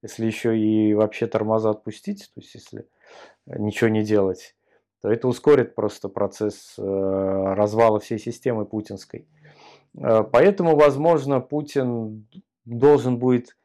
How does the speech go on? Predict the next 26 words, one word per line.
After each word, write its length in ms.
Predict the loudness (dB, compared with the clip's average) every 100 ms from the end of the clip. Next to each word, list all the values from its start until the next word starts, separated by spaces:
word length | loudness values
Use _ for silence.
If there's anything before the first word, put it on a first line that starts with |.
| _ _
какие-то 380 | -6 -6 0 2
реверансы 540 | 4 4 4 2 0
отпускать, 640 | -2 -2 -14 -6 -6 -6 _ _ _ _ _ -6
э, 60 |
в 300 | 0 0 0
сторону 800 | -4 -4 0 0 0 -2 -2 -2 -4
региональных 800 | -4 0 2 4 2 0 -4 -10 -8
элит, 380 | -4 -4 -6 _ _ _ _ _ -4
потому 380 | 0 2 2
как 320 | 2 0 0 0
от 200 | 0 -2
них 200 | -2 -2
очень 260 | -4 -4
много 260 | -2 -2 2
зависит. 600 | 2 2 -2 -8 -16 _ _ _ _ _ _ _ -16
Э, 400 | -10 -4 -2 -4
считается, 560 | -4 2 4 4 0
что 220 | -8 -4 -2
вот 180 | 0
достаточно 560 | 0 0 0 -2 -6 -6
там 180 | -4 -4
контролировать 640 | -4 -2 0 2 2 -2
Москву 360 | -6 -6 -4 -4
и 40 |
тем 180 | -4 -6
самым 320 | -2 -2 -4